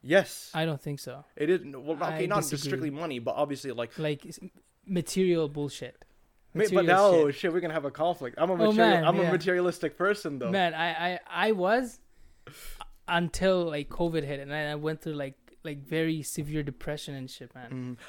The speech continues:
Speaker 1: of course,
Speaker 2: And
Speaker 1: yeah,
Speaker 2: then
Speaker 1: it was a tough time for everybody.
Speaker 2: Yeah, and then I had to figure some shit out, bro. Now I'm,
Speaker 1: Mm.
Speaker 2: like, completely
Speaker 1: I
Speaker 2: opposite.
Speaker 1: don't know, maybe I am, uh, maybe I, I, I would say, like, I do fantasize over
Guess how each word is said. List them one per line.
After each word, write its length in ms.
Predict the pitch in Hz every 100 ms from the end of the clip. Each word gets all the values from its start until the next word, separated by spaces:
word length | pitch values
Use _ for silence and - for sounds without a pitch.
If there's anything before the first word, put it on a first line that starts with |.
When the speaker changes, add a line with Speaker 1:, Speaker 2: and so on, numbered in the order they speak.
| -
Speaker 1:
of 60 | _
course, 220 | 156 143
Speaker 2:
And 100 | 151
Speaker 1:
yeah, 60 | 147
Speaker 2:
then 80 | 127
Speaker 1:
it 40 |
was 120 | 120
a 40 | 117
tough 180 | 127
time 160 | - 127
for 100 | 113
everybody. 340 | 120 113 110 113 -
Speaker 2:
Yeah, 280 | 170 156 143
and 160 | 151 151
then 120 | 151
I 60 | 147
had 140 | 160
to 60 | -
figure 280 | - 165 156
some 160 | 147
shit 200 | 131 151
out, 180 | 143 131
bro. 220 | 117 117 - _ -
Now 220 | 160 165
I'm, 120 | 160
Speaker 1:
Mm. 20 |
Speaker 2:
like, 260 | 147 143 _
completely 640 | - 160 143 170 165 156
Speaker 1:
I 60 | 139
Speaker 2:
opposite. 240 | - 139
Speaker 1:
don't 80 | 170
know, 40 | 139
maybe 220 | 233 190
I 120 | 147
am, 160 | 135 127
uh, 120 | 123
maybe 240 | 147 147 113 - -
I, 100 | 226 233
I, 240 | - 247
I 220 | 254 202
would 100 | 233 247
say, 140 | 240
like, 200 | 208 - _ _ _ _ _
I 180 | - 202
do 360 | 165 147 190 185
fantasize 540 | 170 165 170 160 160
over 280 | 156 151